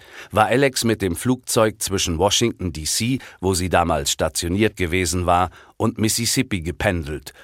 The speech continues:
um Grace, die einen Vollzeitjob als Lehrerin hatte, bei der Betreuung ihrer Mutter zu helfen. Anders als beim F B I zu Zeiten eines Edgar J. Hoover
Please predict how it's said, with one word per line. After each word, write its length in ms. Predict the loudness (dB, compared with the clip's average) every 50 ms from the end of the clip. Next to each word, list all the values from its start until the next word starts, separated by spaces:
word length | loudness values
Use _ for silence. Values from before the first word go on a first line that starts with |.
| -20 _ _
um 260 | 0 2 2 2 2
Grace, 380 | 2 2 4 4 4 2 0 -2
die 140 | -2 0 0
einen 180 | 0 0 -2
Vollzeitjob 720 | -2 0 0 0 0 0 -2 -2 -2 0 0 0 0 0 -2
als 240 | -4 -4 -4 -4 -2
Lehrerin 520 | 0 0 2 2 2 0 0 -2 -4 -2
hatte, 320 | -4 -2 0 0 -2 -2 -4 -8 _ _ _ _ _ _
bei 140 | 0 0 0
der 100 | 0 -2
Betreuung 640 | -4 -6 -8 -6 -2 0 2 2 2 2 0 0 -2
ihrer 260 | -4 -4 -2 0 0
Mutter 300 | 2 0 0 -2 -4 -4
zu 160 | -4 -4 -4
helfen. 460 | -4 -4 -4 -6 -8 -10 -12 -14 -16 _ _ _ _ _ _ _ _ _ _ _ _ _ _ _ _ -18 -16 -14 -10 -2 2
Anders 360 | 2 4 4 4 4 2 4
als 200 | 2 2 2 2
beim 240 | 2 4 4 4 2
F 220 | 0 0 -2 -2
B 140 | -2 0 2
I 180 | 4 4 4 2
zu 180 | 0 -4 -6 -4
Zeiten 480 | 0 2 2 2 2 0 -2 -2 -2
eines 380 | 0 -2 -2 -4 -4 -4 -6 -4
Edgar 400 | -4 -6 -4 -2 0 0 0 0
J. 300 | 0 -2 -2 -2 -2 -2
Hoover 340 | -2 0 2 2 2 2